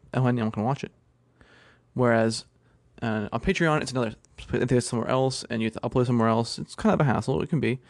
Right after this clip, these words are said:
And, uh, this, this isn't how VidMe does it. You can upload a video and set it subscribers only, and it'll be that way forever. You could probably change it, but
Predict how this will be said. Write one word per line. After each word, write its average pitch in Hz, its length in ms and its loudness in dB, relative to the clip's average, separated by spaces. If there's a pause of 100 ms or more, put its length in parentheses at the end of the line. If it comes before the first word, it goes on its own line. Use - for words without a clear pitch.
(380)
And, 123 320 -2
uh, 127 280 0
this, - 240 -14
this 143 160 -4
isn't 135 300 0
how 123 360 2
VidMe 113 260 0
does 117 240 0
it. - 180 -4
You 113 160 -4
can 113 140 -2
upload 127 320 0
a 123 40 2
video 123 260 0
and 113 180 0
set 117 140 -4
it 117 100 -4
subscribers - 380 -4
only, 160 340 0
and 127 240 0
it'll 127 160 0
be 120 120 0
that 117 120 2
way 113 140 0
forever. 113 560 -4 (800)
You - 180 -10
could 123 180 -10
probably 147 280 4
change 127 300 4
it, - 180 0
but 120 160 -2